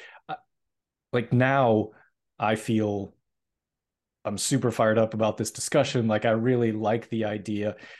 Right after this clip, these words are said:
of diving into mindset and things like that. But I would tell you, a few years back, I don't know that I even knew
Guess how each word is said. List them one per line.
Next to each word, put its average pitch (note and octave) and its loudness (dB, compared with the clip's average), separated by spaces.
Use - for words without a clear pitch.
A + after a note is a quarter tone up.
of G#2 0
diving G#2 0
into G#2 -8
mindset G#2 -6
and F#2+ -6
things G#2+ -6
like G2 -6
that. A2+ 2
But A2 4
I G#2+ 4
would G2+ -4
tell A#2+ 4
you, G#2+ 2
a G2+ -2
few G#2+ -2
years F#2+ -4
back, A2 0
I G#2 -2
don't A2+ 2
know A2 0
that G2+ -6
I G2 -2
even G2+ -6
knew G2+ -4